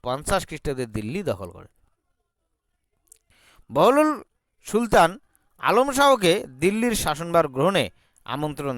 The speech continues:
জানালেও সুলতান আলম শাহ দিল্লির উপর বহলুলের কর্তৃত্ব মেনে নেন এবং স্থায়ী হয়ে বদাউনের বসবাসের সিদ্ধান্ত নেন।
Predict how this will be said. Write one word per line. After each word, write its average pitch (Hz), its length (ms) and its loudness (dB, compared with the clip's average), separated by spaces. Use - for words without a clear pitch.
জানালেও 170 420 4
সুলতান 151 420 0
আলম 139 320 0
শাহ 196 340 4
দিল্লির 190 440 -2
উপর 190 220 0
বহলুলের 147 500 4
কর্তৃত্ব 139 500 -6
মেনে 143 300 -2
নেন 98 180 -6
এবং 156 440 2
স্থায়ী 214 480 0
হয়ে 202 180 6
বদাউনের 143 500 2
বসবাসের 127 1040 -4
সিদ্ধান্ত 107 380 -8
নেন। 85 200 -20